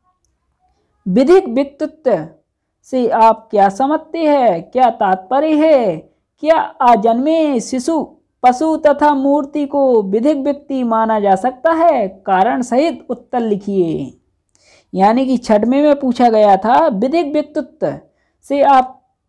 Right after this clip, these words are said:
क्या समझते हैं या क्या तात्पर्य है। अगला क्वेश्चन पूछा गया था दोस्तों सातवां,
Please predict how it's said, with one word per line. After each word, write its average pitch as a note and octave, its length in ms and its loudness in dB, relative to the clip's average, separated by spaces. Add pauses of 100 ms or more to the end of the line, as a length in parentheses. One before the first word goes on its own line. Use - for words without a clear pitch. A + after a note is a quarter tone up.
क्या C#4 200 4
समझते A3+ 500 -4
हैं C4+ 180 2
या B3+ 220 0
क्या D4 280 -2
तात्पर्य G#3 680 -2
है। C4 600 0 (680)
अगला C#4+ 240 2
क्वेश्चन D#4+ 360 -2
पूछा D4+ 280 0
गया D#4 180 4
था D4+ 140 0
दोस्तों D4+ 340 -4
सातवां, D#4+ 520 -2